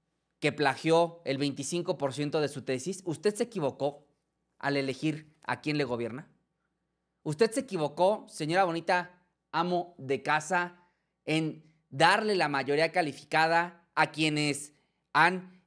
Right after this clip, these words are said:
hecho de los programas sociales programas constitucionales estipulados en la ley para que nadie se los quite en el futuro? ¿Usted se equivocó cuando votó a favor del rescate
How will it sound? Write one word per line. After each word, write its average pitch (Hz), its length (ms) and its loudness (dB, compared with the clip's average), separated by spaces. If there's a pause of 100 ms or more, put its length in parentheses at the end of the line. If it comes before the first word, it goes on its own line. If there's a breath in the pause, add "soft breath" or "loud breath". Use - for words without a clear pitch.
hecho 196 420 4
de 139 100 0
los 127 140 -2
programas 151 460 0
sociales 147 640 -2 (280 soft breath)
programas 147 580 0
constitucionales 139 1000 -4
estipulados 135 600 -2
en 127 80 -6
la 117 100 -4
ley 131 220 0
para 143 260 0
que 127 100 -8
nadie 151 540 -2 (240 soft breath)
se - 160 -6
los 139 240 -4
quite 170 500 -6 (200)
en 135 140 -8
el 127 100 -6
futuro? 127 560 -8 (500)
¿Usted 208 300 -2
se 233 80 -2
equivocó 185 800 -2 (180)
cuando 147 340 0
votó 139 460 2
a 196 80 2
favor 147 440 -2
del 180 120 0
rescate 156 880 -2